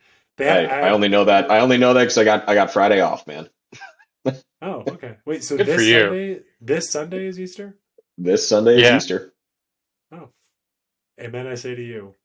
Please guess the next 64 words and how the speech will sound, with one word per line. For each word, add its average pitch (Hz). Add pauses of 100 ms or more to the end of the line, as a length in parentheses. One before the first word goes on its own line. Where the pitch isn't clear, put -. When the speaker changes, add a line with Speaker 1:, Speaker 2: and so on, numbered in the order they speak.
(140)
Speaker 1:
You 104
know, 98
sorry 101
if -
that -
offends 107
the 120
listeners. 120
I 113
don't 110
know. 131 (540)
I 113
don't 101
know. 98 (460)
For-, 208
former 190
Catholic 120
here. 104 (300)
Still 170
racked 143
by 120
Catholic 117
guilt 101
at 101
times, 98
so 98
that's 113
the 117
extent 110
of 104
<laughs> -
what 151
I've -
got 117
over 107
here. 101 (680)
Uh, 107
no, 131
but 110
thank 120
you, 104
Hussey. 101
I'm, 101
I'm 113
doing 107
well. 98 (600)
But 151
J 160
D, 160
I'm 151
gonna 185
throw 180
the 175
keys 165
to 139
you. 120
I, 120
we 123
don't 147
really 156
have 139
an 139
agenda. 131
Um, 107